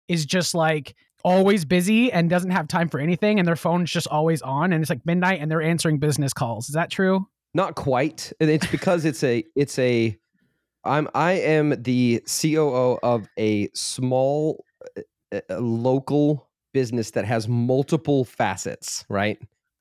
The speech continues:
Speaker 2: So it's a
Speaker 1: Okay.
Speaker 2: health and wellness business. And so we have chiropractic, we have nutrition, we have fitness. And so I'm, I'm in that world, and, and, uh, I, I'm trying to, my, as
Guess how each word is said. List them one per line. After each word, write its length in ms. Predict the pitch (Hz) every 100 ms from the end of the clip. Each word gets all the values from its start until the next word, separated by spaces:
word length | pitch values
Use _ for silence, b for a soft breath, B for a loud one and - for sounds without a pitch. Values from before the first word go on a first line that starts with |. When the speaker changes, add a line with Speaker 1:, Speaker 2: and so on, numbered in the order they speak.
| -
Speaker 2:
So 60 | 139
it's 120 | 127
a 40 |
Speaker 1:
Okay. 60 | 123
Speaker 2:
health 220 | 156 165
and 100 | 127
wellness 400 | 123 123 113 107
business. 520 | 107 101 95 87 - -
And 100 | -
so 100 | 131
we 60 | 120
have 120 | 101
chiropractic, 720 | - 120 120 127 117 120 117
we 80 | 117
have 100 | 110
nutrition, 640 | 113 107 117 113 120 107
we 140 | 107 107
have 160 | 110
fitness. 580 | - - 113 117 101 - _ _ -
And 100 | 120
so 220 | - 117
I'm, 300 | 95 127 131 -
I'm 220 | 117 139 151
in 340 | 143 131 104 _
that 260 | 120 117 -
world, 420 | 139 156 160 - -
and, 280 | 127 120 -
and, 380 | 107 110 107 101
uh, 240 | 98 95 98 _ _ _ _ -
I, 160 | 127 123
I'm 180 | 127 113
trying 320 | - 139 131
to, 80 | 113
my, 320 | 120 139 147 - - 82 - -
as 240 | 139 131